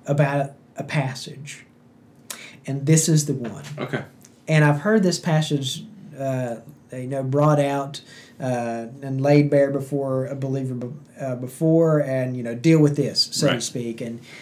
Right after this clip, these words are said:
Speaker 1: and of course it's hard. So let's just read the passage totally divorced from its context to let our, our audience get the full force of it. So it's in chapter, uh, one hundred and thirty-seven of the Psalms,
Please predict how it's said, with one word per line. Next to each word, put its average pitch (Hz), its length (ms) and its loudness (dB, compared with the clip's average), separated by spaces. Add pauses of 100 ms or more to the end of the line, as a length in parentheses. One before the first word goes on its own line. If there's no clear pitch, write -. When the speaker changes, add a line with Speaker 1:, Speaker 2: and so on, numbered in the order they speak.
(120)
Speaker 1:
and 123 100 -8
of 127 80 -10
course 156 280 4
it's - 200 -6
hard. 113 360 -4
So 156 120 2
let's 185 220 6
just - 260 -2
read 160 220 6
the 147 60 4
passage 135 680 -2 (400)
totally 160 420 6
divorced 135 420 -2
from 127 160 -4
its 110 120 -8
context 131 680 -4
to 131 80 -4
let 139 280 0 (120)
our, 123 460 -2
our 131 180 -4
audience 127 320 -4
get 135 140 -6
the 127 80 -10
full 151 400 4
force 139 420 0
of 113 140 -4
it. 110 120 -10 (380)
So 143 200 2
it's 139 140 -2
in 135 200 -4
chapter, 135 640 -2 (400)
uh, 120 160 -4
one 151 360 4
hundred 160 280 2
and 156 120 6
thirty-seven 143 560 2
of 120 120 -2
the 165 80 2
Psalms, 131 600 -2